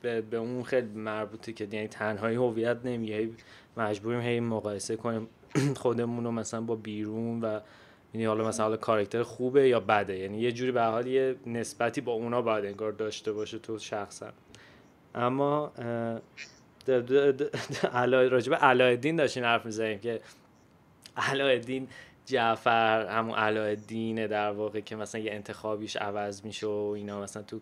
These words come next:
کارتونش و اینا هم هستش که یهویی از یه جای عوض می‌شه و،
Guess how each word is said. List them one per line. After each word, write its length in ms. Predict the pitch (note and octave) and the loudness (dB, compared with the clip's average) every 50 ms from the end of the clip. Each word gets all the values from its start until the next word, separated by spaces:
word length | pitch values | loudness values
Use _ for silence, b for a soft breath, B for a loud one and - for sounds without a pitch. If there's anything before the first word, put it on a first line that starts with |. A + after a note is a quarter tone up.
| - - | -12 -10
کارتونش 640 | - A2 G#2+ G#2 G2 - - G#2+ G#2+ G#2+ G#2 - A2+ | -8 -6 -6 -6 -8 -10 -12 -12 -10 -10 -12 -10 -10
و 40 | |
اینا 280 | A2 G#2 G2+ G2+ G#2 G#2+ | -10 -8 -8 -8 -8 -8
هم 140 | G2+ G2+ G#2 | -8 -10 -12
هستش 320 | G2+ - - G#2+ - - | -12 -12 -12 -12 -12 -12
که 100 | - G#2+ | -12 -12
یهویی 320 | G#2 G2+ G2+ G2+ G2+ G2+ G2+ | -10 -10 -10 -10 -10 -10 -10
از 220 | G2 G2+ F#2+ G#2 | -12 -12 -14 -14
یه 60 | G#2 | -14
جای 180 | - - G2+ G#2 - B B B B B B B B B - | -12 -12 -12 -12 -14 B B B B B B B B B -6
عوض 400 | - G#2 G2+ G#2 G#2 G#2 G2+ A#2 | -2 0 2 2 2 0 0 -4
می‌شه 240 | A2+ A2+ - C#3 | -6 -2 0 2
و، 200 | C#3 C#3 C3 B2+ | 4 4 4 4